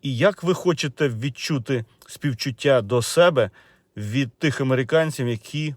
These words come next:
можуть знати про такі коментарі? Це безглуздо і точно не по-людськи. Прикро, що серед нас чимало таких українців, які чомусь заздрять і радіють, коли в когось гірше.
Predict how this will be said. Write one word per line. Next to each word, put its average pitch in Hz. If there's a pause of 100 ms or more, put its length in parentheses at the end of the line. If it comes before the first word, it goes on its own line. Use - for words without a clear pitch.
(140)
можуть 123
знати 117
про 107
такі 107
коментарі? 98 (640)
Це 139
безглуздо 139
і 131
точно 127
не 120
по-людськи. 101 (520)
Прикро, 139
що 120
серед 120
нас 147
чимало 156
таких 117
українців, 120 (360)
які 113
чомусь 165
заздрять 135 (100)
і 170
радіють, 143
коли 135 (480)
в -
когось 110
гірше. 101